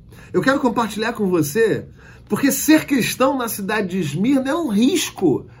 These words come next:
à própria vida. Assim como ser cristão na cidade do Rio de Janeiro,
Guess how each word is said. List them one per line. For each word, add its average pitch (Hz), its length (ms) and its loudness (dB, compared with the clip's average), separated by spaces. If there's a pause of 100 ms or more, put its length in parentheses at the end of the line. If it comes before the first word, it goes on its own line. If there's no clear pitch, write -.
à 240 140 2
própria 240 480 -4
vida. 220 420 -6 (2500)
Assim 226 260 -10
como 226 260 -6
ser 196 240 -6
cristão 180 420 -6
na 180 80 -8
cidade 160 340 -8
do 151 80 -6
Rio 143 200 -4
de 131 60 -8
Janeiro, 131 500 -4